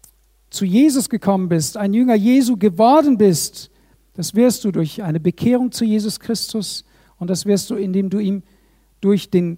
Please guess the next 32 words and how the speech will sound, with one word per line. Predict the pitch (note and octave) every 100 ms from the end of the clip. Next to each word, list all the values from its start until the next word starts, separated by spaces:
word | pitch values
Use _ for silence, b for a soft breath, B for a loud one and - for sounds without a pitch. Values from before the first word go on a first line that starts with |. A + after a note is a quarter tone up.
| _
Schritt | - - C4+ - - -
der | D#3 -
Taufe, | G3 A3+ B3+ -
und | E3
da | E3
meinen | F3 F3+ F3+
wir | F#3
natürlich | F#3 F#3+ -
die | F3
Glaubenstaufe, | F3 E3 G3+ B3+ C4+ - B3 B3+ C4 A#3
also | D#3+ D#3+
wo | D#3
du | D#3+ b b b b
eingetaucht | - F3+ D4 D4+ - C4+ B3+ -
wirst | A#3+ -
ins | A3 -
Wasser | F3 G3 - G#3+
und | G#3+ G#3
zu | -
einem | F3+ F3 E3
neuen | E3+ G3+ G#3+
Leben | G3+ G#3 G3+ F3+ b b b b
mit | F3 D#3+
Jesus | F3+ F#3+ D#3+
aufstehst. | - F3 - E3+ C#3+ - b b
Wenn | F3+
du | F#3
di-, | F#3 G#3+
dieses | - C#4 C4 G3+
Leben | A#3+ B3+
gewählt | A3 F3+ C#4+ E4 -
hast, | A3 B3+ -